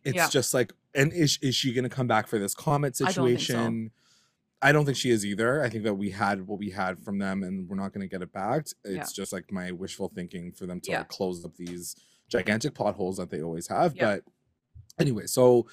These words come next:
Speaker 1: he's closed up the borders. Um, Al-, Archie is planning, um, the attack 'cause he's like, they're like, "He's a war veteran, so he knows, like,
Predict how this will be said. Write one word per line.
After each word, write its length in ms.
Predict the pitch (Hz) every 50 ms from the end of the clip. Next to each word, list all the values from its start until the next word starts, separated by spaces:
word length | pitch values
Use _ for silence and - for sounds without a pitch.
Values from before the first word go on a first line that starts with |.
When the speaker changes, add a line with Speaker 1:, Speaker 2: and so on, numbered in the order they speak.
| - - - - - _ _ _ 123 120
Speaker 1:
he's 160 | - 175 160
closed 200 | - 185 175 170
up 80 | 175 175
the 60 | -
borders. 800 | 165 139 143 135 127 127 135 135 135 135 139 139 135 127 - - - -
Um, 720 | 113 113 110 107 107 107 104 101 98 98 98 98 95 90 _ _ _ _
Al-, 280 | 110 113 120 127 - - _ -
Archie 400 | 123 135 127 - - 143 139 139
is 120 | 131 117
planning, 720 | - - - 135 127 120 120 123 123 123 123 123 123 127 123 - _ _ _ _ _
um, 480 | 104 104 101 98 98 98 95 92 90 - _
the 120 | 107 95
attack 520 | 95 - - - 147 139 127 120 117 - -
'cause 200 | - 113 95 -
he's 160 | 107 92 -
like, 220 | 95 92 - - - _ _ _ _
they're 100 | - 117
like, 180 | 113 110 104 -
"He's 180 | - 156 131
a 40 | 113
war 220 | 98 123 175 190 175
veteran, 460 | 151 170 160 165 165 165 156 156 156
so 160 | 147 - 131
he 160 | 117 107 117 107
knows, 440 | 113 123 135 135 127 135 127 113
like, 300 | 117 101 95 90 - -